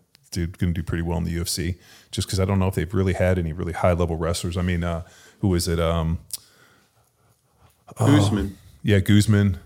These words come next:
Speaker 1: Uh, then also, uh, was it Mendez? Um, God, I'm trying to remember who else was
Speaker 2: Yeah,
Speaker 1: the wrestler.
Speaker 2: Chad Mendez.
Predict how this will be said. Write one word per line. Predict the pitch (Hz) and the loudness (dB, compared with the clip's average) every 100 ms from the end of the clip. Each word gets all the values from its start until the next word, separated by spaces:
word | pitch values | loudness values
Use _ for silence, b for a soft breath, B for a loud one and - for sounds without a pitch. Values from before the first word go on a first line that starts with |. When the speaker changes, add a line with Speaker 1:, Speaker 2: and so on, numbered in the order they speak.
| - | -6
Speaker 1:
Uh, | 95 90 87 | -2 0 0
then | 87 92 | 0 0
also, | 90 90 90 87 87 | 0 -2 -2 -2 -2
uh, | 85 85 85 | -2 -4 -2
was | 90 87 | -2 -2
it | |
Mendez? | 85 90 98 98 - - b b b b _ 117 | 0 2 2 2 0 -6 b b b b _ -8
Um, | 92 87 85 80 82 - | -6 -4 -6 -8 -10 -10
God, | 120 95 | -8 -8
I'm | 82 | -6
trying | |
to | - | -2
remember | 98 90 85 | 0 0 -2
who | 90 | -2
else | 85 - | -2 -4
was | 95 | -6
Speaker 2:
Yeah, | 90 | -4
Speaker 1:
the | |
wrestler. | 82 90 95 | -4 -4 -6
Speaker 2:
Chad | 87 | -6
Mendez. | 90 92 | -6 -6